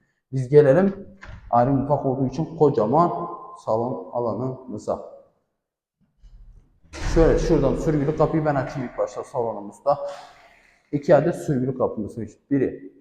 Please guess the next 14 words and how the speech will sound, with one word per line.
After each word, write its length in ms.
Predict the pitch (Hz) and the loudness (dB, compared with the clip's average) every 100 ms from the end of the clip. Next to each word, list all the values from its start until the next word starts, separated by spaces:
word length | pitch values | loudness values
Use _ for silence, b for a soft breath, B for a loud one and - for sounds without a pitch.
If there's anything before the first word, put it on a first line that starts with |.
| _ _ _ | _ _ _
küçük 180 | - - | -8 0
olan 200 | 151 156 | 2 2
sürgülü 360 | - 151 151 | 0 -2 -2
kapı, 300 | 151 151 160 131 | 0 0 -2 0
diğeri 260 | 135 110 151 | 2 4 2
de 160 | 147 | 2
boydan 380 | 139 117 123 113 | 4 4 0 0
boya 180 | 110 113 | 0 0
neredeyse 420 | 113 101 104 151 | -2 -4 -4 0
yapılmış 540 | 131 - 143 165 - | -2 -2 -6 -6 -2
bir 320 | 156 170 - - _ _ _ | 2 2 0 -18 _ _ _
sürgülü 380 | _ 139 135 147 | _ -6 -2 -2
kapı 260 | 135 123 - | -2 -2 -2
alanı. 460 | - 123 113 110 | 0 2 2 -2